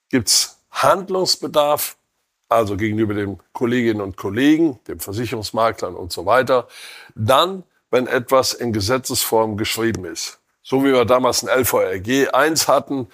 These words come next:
damals noch mit der Anja Kalitschek, da kann man wirklich herkommen, und das tun auch alle Verbände, und sagen, okay, ihr müsst jetzt das und das und das beachten, das ist ab heute Gesetz, steht im Bundesgesetzblatt, war ja damals eine nationale Geschichte. Und genauso wird das hier auf europäischer Ebene sein.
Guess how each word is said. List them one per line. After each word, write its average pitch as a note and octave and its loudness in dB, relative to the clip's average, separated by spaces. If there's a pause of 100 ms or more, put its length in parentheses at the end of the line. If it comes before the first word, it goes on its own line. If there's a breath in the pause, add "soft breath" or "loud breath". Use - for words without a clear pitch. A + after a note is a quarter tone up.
(260 loud breath)
damals A2+ -4
noch A2+ -4
mit G2 -6
der A2 0
Anja G#2 -4
Kalitschek, B2+ 0 (380 loud breath)
da D#3 4
kann D3+ 2
man C#3+ 0
wirklich C#3 -2
herkommen, B2 2
und A2+ -4
das A2 -4
tun A#2 -2
auch G2+ -2
alle A#2 0
Verbände, A#2 -2
und A2 -2
sagen, A#2 2
okay, C3 0
ihr A#2 0
müsst B2 -4
jetzt A#2 -2
das A#2+ 0
und A#2 -4
das A2 -2
und G#2+ -8
das G#2+ -4
beachten, A#2 0
das A2 0
ist A#2+ -2
ab G#2+ -2
heute G#2+ 0
Gesetz, G#2+ -2
steht A#2 -2
im G#2+ -8
Bundesgesetzblatt, A2+ -4 (280 loud breath)
war A2 0
ja A2 2
damals A2 -2
eine G#2+ -6
nationale G2 -4
Geschichte. - -12 (640 loud breath)
Und A#2 -4
genauso D3+ 2
wird C3+ 0
das C3+ 0
hier C3 2
auf G#2+ -2
europäischer A2 -4
Ebene G#2+ -6
sein. F2 -6